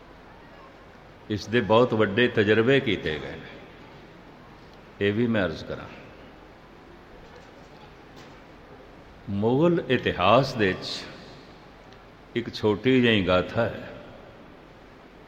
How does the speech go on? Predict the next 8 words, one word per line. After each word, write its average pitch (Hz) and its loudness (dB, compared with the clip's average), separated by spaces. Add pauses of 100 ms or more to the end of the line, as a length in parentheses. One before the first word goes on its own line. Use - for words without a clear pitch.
(500)
ਇਤਿਹਾਸਕ। 95 -4 (2500)
ਉਹਨਾਂ 165 0
ਦਿਨਾਂ 123 4
'ਚ 113 -4
ਰਸਤੇ 113 2
'ਚ 123 -8
ਇਹ 110 0
ਢਾਬੇ, 95 -2